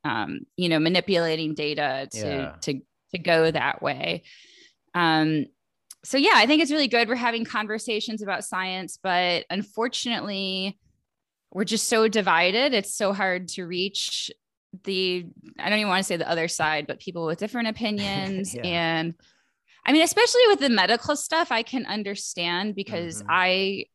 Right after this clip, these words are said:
Speaker 1: I personally think that our medical system is pretty broken here in the United States.
Speaker 2: Extremely.
Speaker 1: And, um, like, I've suffered a lot of health issues. Like, I, I suffered from chronic migraines for, for a long time, and they were getting worse and worse and worse.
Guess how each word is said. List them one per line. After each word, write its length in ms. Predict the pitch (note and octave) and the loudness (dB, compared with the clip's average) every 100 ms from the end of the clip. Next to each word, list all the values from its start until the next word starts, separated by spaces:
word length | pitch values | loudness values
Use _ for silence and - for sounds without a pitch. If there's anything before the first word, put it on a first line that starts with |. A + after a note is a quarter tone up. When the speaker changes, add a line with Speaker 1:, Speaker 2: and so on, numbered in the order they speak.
| - | 2
Speaker 1:
I 180 | G#3+ | 2
personally 540 | A#3+ C#4+ B3 B3 G#3+ G3+ | 4 2 0 0 -2 -4
think 280 | G3+ F#3 F#3+ | -4 -6 -4
that 120 | F3+ | -4
our 100 | F3+ | -2
medical 400 | F3 E3+ E3+ E3+ | -2 -4 -6 -10
system 680 | - E3+ - D#3+ D#3+ D#3 D#3 | -10 -10 -6 -4 -2 -2 -2
is 460 | - D#3+ D#3+ D#3 D#3 | 0 0 0 -2 -6
pretty 260 | - F#3+ E3 | -4 -2 -2
broken 440 | D3+ D3+ D3+ G3 | 0 0 0 -2
here 200 | F#3+ F#3+ | -2 -4
in 80 | F#3+ | -4
the 80 | G3 | -2
United 320 | F#3+ F#3+ F#3+ | -2 -2 -4
States. 380 | - G3 F#3 D3 | -4 -2 -2 -2
Speaker 2:
Extremely. 520 | D3+ C3 G#2 E2 - _ _ _ _ _ _ - | -2 -2 -4 -8 -10 _ _ _ _ _ _ -2
Speaker 1:
And, 440 | F3+ F3+ F3 E3+ | 2 2 2 2
um, 640 | E3+ F3+ F3 E3+ E3 D#3 C#3+ _ _ - | 2 4 4 4 2 0 -4 _ _ -6
like, 160 | F#3+ - | 0 4
I've 320 | G3 G#3+ A3 | 6 6 6
suffered 320 | A#3+ - G#3 | 2 0 0
a 40 | F#3+ | 2
lot 140 | D#3 | 2
of 80 | F3+ | 0
health 300 | B3+ A#3 A3 | -2 -2 -2
issues. 840 | G3 - G3+ G3 F#3 F#3 F3+ F3+ | -4 -4 -6 -4 -2 -2 -4 -4
Like, 140 | - - | -6 -2
I, 300 | E3+ F3 D#3+ | 0 0 0
I 120 | F3 | -4
suffered 680 | G3 - - G3 G3+ F#3 F3+ | -6 -6 -6 -4 -4 -4 -6
from 200 | - D#3+ | -8 -8
chronic 440 | - - E3 E3+ | -8 -2 0 2
migraines 520 | F3+ D#3 D#3+ D3+ D3 - | 0 0 0 -2 -4 -6
for, 280 | E3 E3 | -8 -8
for 220 | D3 E3 - | -6 -2 0
a 40 | E3+ | 0
long 360 | E3+ E3 D#3+ | 2 2 0
time, 460 | D#3+ D#3 C#3+ D3+ D3 | -2 -4 -4 -6 -6
and 120 | D3+ | -6
they 60 | D3+ | -6
were 60 | |
getting 260 | D3+ D#3 D3 | -6 -6 -2
worse 260 | G3 G#3 | 0 0
and 80 | G3 | -2
worse 200 | F3+ F3 | -4 -4
and 120 | D#3 | -6
worse. 400 | F3+ F#3+ F#3 G3 | -4 -2 -2 -4